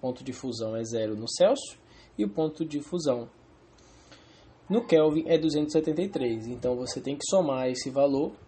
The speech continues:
a duzentos e setenta e três. Isso é simples, básico. Já no ponto, é, já no Fahrenheit, pra cada um que você sobe no Celsius, você sobe um ponto oito no Fahrenheit.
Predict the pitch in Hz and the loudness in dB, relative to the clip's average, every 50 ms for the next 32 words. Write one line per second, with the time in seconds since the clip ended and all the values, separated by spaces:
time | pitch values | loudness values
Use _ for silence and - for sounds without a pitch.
0 | - - 156 160 175 190 160 151 143 143 - 151 - 165 156 - 226 233 - 208 | -2 -2 -2 0 0 -4 -4 -4 -4 -6 -6 -6 -6 -6 -6 -6 -6 -6 -4 -2
1 | 143 107 - - - - - - 165 - - 190 175 139 - 131 117 117 131 143 | -2 -4 -4 -8 -14 -14 -12 -10 -8 -4 -2 -2 -2 -2 -4 -8 -8 -2 0 0
2 | 135 113 - - - - - _ _ _ _ _ _ _ _ _ _ _ _ _ | 0 0 -4 -8 -14 -18 -20 _ _ _ _ _ _ _ _ _ _ _ _ _
3 | _ _ _ _ _ _ - - - - - 147 156 180 196 233 233 220 190 - | _ _ _ _ _ _ -20 -20 -18 -10 -4 2 4 6 6 6 4 2 0 2
4 | - 165 160 160 156 - - - - - - - - - - - - - _ - | 2 4 4 2 2 -2 -10 -12 -12 -12 -14 -20 -20 -20 -20 -20 -20 -20 _ -20
5 | _ _ _ - - - _ - 127 123 117 117 117 117 170 185 226 214 - - | _ _ _ -20 -20 -18 _ -4 -2 0 0 0 2 4 2 2 2 0 -2 -2
6 | 147 120 110 110 120 127 139 135 127 - - - - - - _ - - 151 120 | -2 -2 -2 -4 -4 -4 -2 -2 -2 -4 -6 -10 -12 -14 -16 _ -2 0 0 0
7 | - - 190 202 202 202 196 - - - - 226 254 269 254 262 202 180 147 156 | 2 4 4 4 6 4 2 0 -2 -2 0 2 2 2 2 0 -2 0 0 0
8 | 156 - - 147 147 - - - 143 139 135 127 135 127 - - - - 170 185 | 0 0 -2 -4 -4 -2 2 2 4 2 2 0 -6 -8 -8 -4 2 6 6 6
9 | 175 - - - - - - - - _ - - - - _ - _ - 135 127 | 6 4 2 -6 -12 -16 -18 -20 -20 _ -20 -20 -20 -20 _ -20 _ -12 -8 -6
10 | - 156 156 170 156 160 160 151 - - 196 214 240 269 262 269 - 220 214 220 | -4 0 4 4 4 6 4 0 -2 -2 -2 2 4 4 4 4 2 0 0 0
11 | 202 208 - 208 175 151 156 160 160 156 - 196 196 196 - - - - - - | -2 -2 2 4 6 8 8 8 6 4 0 -4 -4 -4 -10 -20 -20 -20 -20 -20
12 | - - - - 180 165 165 - - 165 175 196 190 202 196 175 151 135 - - | -20 -20 -10 -4 -2 0 0 2 2 4 4 4 4 4 2 0 0 -2 -6 -10
13 | - - | -12 -12